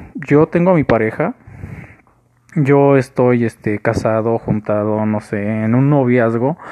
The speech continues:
pero al mismo tiempo... Eh, quiero salir con alguien más, no sé, este,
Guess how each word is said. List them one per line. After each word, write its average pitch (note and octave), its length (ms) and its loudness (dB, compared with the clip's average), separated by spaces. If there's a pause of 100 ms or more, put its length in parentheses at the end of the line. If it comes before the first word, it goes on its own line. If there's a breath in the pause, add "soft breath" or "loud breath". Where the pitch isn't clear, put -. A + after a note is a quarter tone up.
(500 loud breath)
pero C#3+ 160 4
al C#3 80 2
mismo F3+ 320 0
tiempo... F#3+ 920 -2 (300)
Eh, B2 560 2 (920 loud breath)
quiero D#3 160 2
salir C#3 300 0
con C#3 180 -2
alguien C3+ 280 0
más, A2+ 280 -2
no A#2+ 120 -2
sé, A#2 480 -4
este, G#2+ 460 -10